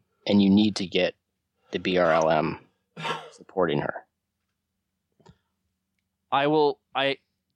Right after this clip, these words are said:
Speaker 2: have I ever met Goodwrench?
Speaker 1: No. You, I
Speaker 2: All
Speaker 1: mean,
Speaker 2: right.
Speaker 1: you've, you've met her, like, you know what she looks like. You've maybe exchanged a couple of words at some point, right?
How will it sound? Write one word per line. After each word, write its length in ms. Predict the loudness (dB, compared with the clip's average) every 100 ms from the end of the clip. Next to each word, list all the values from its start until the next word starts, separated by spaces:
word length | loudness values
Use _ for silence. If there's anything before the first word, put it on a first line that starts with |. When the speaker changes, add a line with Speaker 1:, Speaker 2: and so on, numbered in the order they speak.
| _ _ _ -12
Speaker 2:
have 160 | -6
I 80 | -4
ever 140 | -4 -6
met 380 | -6 -6 -8 -6
Goodwrench? 500 | -6 -4 -6 -10 -16 _ _ _ _ 0
Speaker 1:
No. 340 | 0 0 -6 _ _ _ _ _ 0
You, 200 | 2 4
I 20 |
Speaker 2:
All 60 |
Speaker 1:
mean, 80 | 4
Speaker 2:
right. 80 | 2
Speaker 1:
you've, 120 | 0 _ -4
you've 160 | 2 4
met 180 | 4 2
her, 140 | 0
like, 200 | -2 -2
you 100 | -4
know 200 | -2 -2
what 140 | -4 -8
she 140 | -12
looks 320 | -14 -14 -10
like. 240 | -8 -8 -12 -20
You've 220 | -20 _ _ _ _ -18 -8
maybe 360 | -6 -4 -6
exchanged 440 | -8 -6 -4 -4 -6
a 40 |
couple 240 | -12 -10
of 80 | -10
words 360 | -8 -10 -8 -10
at 100 | -6
some 160 | -6
point, 320 | -2 -2 -2 -6 -16
right? 160 | -14